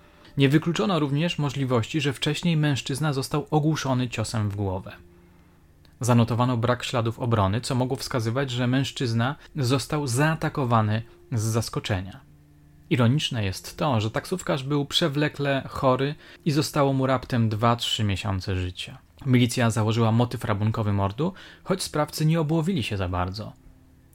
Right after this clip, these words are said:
Ustalono, że zabrali taksówkarzowi zegarek naręczny w kwadratowej srebrnej kopercie, pospolity produkcji Z S R R, pieniądze w kwocie około trzydziestu tysięcy złotych, co było ekwiwalentem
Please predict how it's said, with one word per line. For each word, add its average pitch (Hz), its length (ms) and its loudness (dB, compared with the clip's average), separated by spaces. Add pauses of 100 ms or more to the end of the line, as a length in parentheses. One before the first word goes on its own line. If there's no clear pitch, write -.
Ustalono, 123 540 2
że 135 300 2
zabrali 131 360 2
taksówkarzowi 127 640 -2
zegarek 117 480 2 (100)
naręczny 113 500 2
w - 60 -14
kwadratowej 110 520 0
srebrnej 104 540 0
kopercie, 107 540 -4 (180)
pospolity 135 540 -2
produkcji 120 500 -2 (320)
Z 113 200 2
S 135 300 -2
R 113 160 -4
R, 139 220 0 (260)
pieniądze 160 640 6
w - 80 -6
kwocie 123 420 -2
około 113 300 0
trzydziestu 127 400 -8
tysięcy 123 420 -2
złotych, 123 380 -2
co - 180 -4
było 123 320 -2
ekwiwalentem 131 840 -2